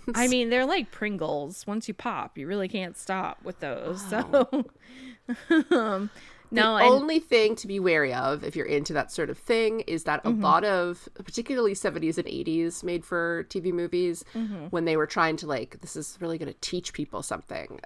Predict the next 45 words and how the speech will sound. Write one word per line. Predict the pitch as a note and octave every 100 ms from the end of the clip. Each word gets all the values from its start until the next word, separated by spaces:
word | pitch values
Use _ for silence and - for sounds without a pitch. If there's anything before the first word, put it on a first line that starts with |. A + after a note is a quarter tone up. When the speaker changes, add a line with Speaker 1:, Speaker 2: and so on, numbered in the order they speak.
| D#3
Speaker 2:
they | E3+
were | D#3+ E3
Speaker 1:
<laughs> |
Speaker 2:
very | C#3+ F#3+ D#3+ D#3
fond | E3 F#3 D#3+ D3 D3 D3
of | C#3+ C#3
movies | C#3+ D3 D3 C3+ -
that | C3+ -
have | C#3+ D3
surprising, | - - - C#3+ B2 C3+ C#3+ C#3+
like, | - -
child | - D3
abuse. | G#3 C4+ C#4+ - - - - -
Speaker 1:
Oh, | F#3+ F3+
yeah. | F3 E3 E3+ E3+ E3+ - - -
Speaker 2:
There's | F#3 F3+
a | F#3+
lot | F#3 F3 F3
of, | F3 E3+
like, | E3 D#3 D3 - -
you | E3
read | E3+ F3
the | -
description | D3+ - E3+ - D3
and | C#3
it | C3+
just | C#3 -
sounds | C#3 C#3 C#3
like, | C3 A2+ A#2 - - - _ _
you | -
know, | C#3 C#3
dramatic | D#3+ D#3 G3 D#3+
trouble | - D3+ D#3+
at | -
home, | A3 F#3 C#3 B2+
and |
then | C#3
you | C#3+
start | - -
to | D3
watch | C#3+ -
it | -
and |
it's | C#3+ -
like, | D#3